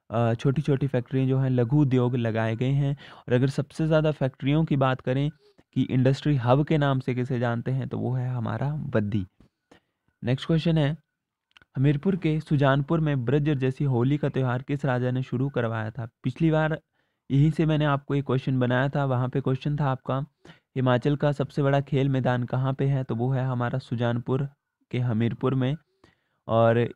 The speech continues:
इसी से मैंने आपको ये क्वेश्चन भी रीड, अ,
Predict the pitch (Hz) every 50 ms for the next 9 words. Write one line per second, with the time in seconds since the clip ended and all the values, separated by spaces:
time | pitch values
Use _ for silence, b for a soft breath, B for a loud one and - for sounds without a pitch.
0 | - 135 147 - 170 165 - 170 160 156 151 139 143 147 151 160 - _ _ _
1 | _ _ _ _ _ _ _ _ _ _ _ _ _ - - 120 120 120 117 -
2 | 139 135 131 139 135 - 127 131 - 156 147 143 143 135 131 135 135 127 - -
3 | - 120 120 117 117 117